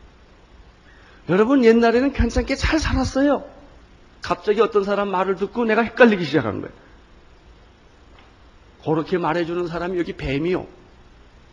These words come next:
"요즘 당신 남편 좀 이상하는 것 같아?" 쓱 한마디 하고 갔어요. 이 여자는 한 달 동안 고민해.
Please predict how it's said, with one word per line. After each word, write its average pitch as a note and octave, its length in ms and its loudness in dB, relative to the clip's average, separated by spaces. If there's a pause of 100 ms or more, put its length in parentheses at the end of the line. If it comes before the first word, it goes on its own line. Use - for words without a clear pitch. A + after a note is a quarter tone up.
(920)
"요즘 G#2+ 200 -10
당신 C#3+ 320 -6
남편 D#3 260 -4
좀 F#3+ 140 -6
이상하는 G3 400 -6
것 C3+ 80 -6
같아?" B2 340 -4 (220)
쓱 - 320 -12
한마디 A3+ 340 -4
하고 G#3 120 -4
갔어요. - 400 -4 (1200)
이 F3 140 0
여자는 G#3 240 6
한 F4+ 240 4
달 E4+ 180 6
동안 C4 240 4
고민해. A3 440 4